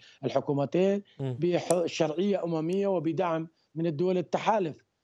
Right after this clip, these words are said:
Speaker 1: مسكة الحدود،
Speaker 2: يعني، هو حتى رئيس البرلمان
Speaker 1: آه.
Speaker 2: سيد الحلبوسي لما زار الموصل قال الحل لازم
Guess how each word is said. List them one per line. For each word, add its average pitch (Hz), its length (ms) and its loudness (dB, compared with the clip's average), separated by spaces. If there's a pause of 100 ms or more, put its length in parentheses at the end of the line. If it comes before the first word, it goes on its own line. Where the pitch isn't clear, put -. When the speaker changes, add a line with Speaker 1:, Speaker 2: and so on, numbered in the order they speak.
(240)
Speaker 1:
مسكة 175 460 -4
الحدود، 160 300 0
Speaker 2:
يعني، 185 180 4
هو 220 120 4
حتى 247 220 6
رئيس 269 200 2
البرلمان 254 380 4
Speaker 1:
آه. 262 80 2
Speaker 2:
سيد 220 160 2
الحلبوسي 214 480 2
لما 226 180 2
زار 214 200 4
الموصل 208 460 2
قال 202 160 4
الحل 214 540 2
لازم 190 420 2